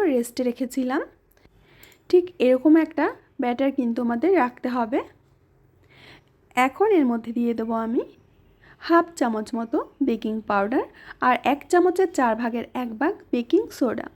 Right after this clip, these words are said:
সামান্য একটু জল দিয়ে ব্যাটারের সাথে খুব ভালো করে মিশিয়ে নিতে হবে। এতে করে আমাদের পিঠেগুলো একেবারে হালকা ফুলকা হবে।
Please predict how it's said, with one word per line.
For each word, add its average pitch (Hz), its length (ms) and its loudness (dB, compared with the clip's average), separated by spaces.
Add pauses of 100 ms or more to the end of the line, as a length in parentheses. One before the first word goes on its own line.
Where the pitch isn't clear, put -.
(360)
সামান্য 320 420 6
একটু 349 260 0 (100)
জল 247 280 -2
দিয়ে 254 180 -2 (300)
ব্যাটারের 254 440 -2
সাথে 277 200 0
খুব 330 280 -2
ভালো 254 340 0
করে 285 220 0 (260)
মিশিয়ে 262 340 2
নিতে 220 240 -6
হবে। 226 300 -8 (1300)
এতে 311 200 4
করে 349 240 4 (300)
আমাদের 247 420 -2
পিঠেগুলো 285 520 0 (440)
একেবারে 311 380 2 (140)
হালকা 254 400 -4
ফুলকা 240 400 -6
হবে। 240 300 0